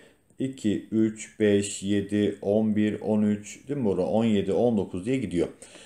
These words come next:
Biz X çarpı Y eğer bize şu iki tane ifade verilmeseydi en az iki ve üç olur deyip iki kere üçten altı derdik K'ya en az. Ama ne demiş burada?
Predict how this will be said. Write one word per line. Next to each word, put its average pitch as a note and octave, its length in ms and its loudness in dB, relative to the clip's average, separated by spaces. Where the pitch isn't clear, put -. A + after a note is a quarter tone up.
Biz C#3+ 300 0
X D#3 280 -2
çarpı G#2 420 6
Y A#2 380 6
eğer G#2 300 6
bize G2+ 180 0
şu - 160 -4
iki - 300 -8
tane F#2 420 2
ifade G#2+ 440 4
verilmeseydi G#2 600 2
en C3 100 8
az C3 240 2
iki - 220 -4
ve B2 40 4
üç B2+ 200 0
olur F2+ 220 2
deyip B2+ 360 0
iki - 160 -16
kere G2+ 160 2
üçten C#3+ 240 0
altı A2+ 280 2
derdik E2+ 320 2
K'ya F2 280 2
en E2+ 100 -2
az. D2+ 200 -10
Ama G2 400 0
ne C3+ 140 0
demiş A2+ 180 2
burada? A2 400 0